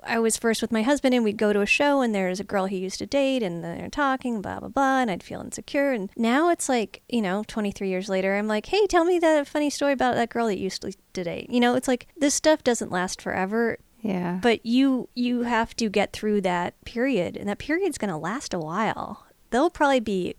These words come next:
Speaker 1: good couple of years, if you guys stay together, that people are going to be rearing their ugly heads or, and or feet.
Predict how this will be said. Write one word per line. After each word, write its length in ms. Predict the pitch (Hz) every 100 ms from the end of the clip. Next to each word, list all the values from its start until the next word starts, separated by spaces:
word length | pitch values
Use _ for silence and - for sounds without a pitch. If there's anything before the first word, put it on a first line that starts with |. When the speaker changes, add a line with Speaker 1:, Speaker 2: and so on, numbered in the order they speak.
| -
Speaker 1:
good 220 | 233 220
couple 280 | 220 - 226
of 60 |
years, 480 | 202 226 262 185 180
if 140 | - -
you 80 |
guys 200 | 180 165
stay 160 | - 170
together, 500 | 170 175 180 175 208 - _
that 320 | - 220 - -
people 360 | 208 196 240
are 120 | 226
going 240 | 196 185 190
to 140 | -
be 480 | 196 - 185 190 202 -
rearing 600 | 226 214 214 185 196 214
their 180 | 214 208
ugly 300 | 208 233 240
heads 300 | 214 175 190
or, 360 | 196 185 196 -
and 220 | 220 208
or 140 | 208
feet. 400 | 226 - 202 -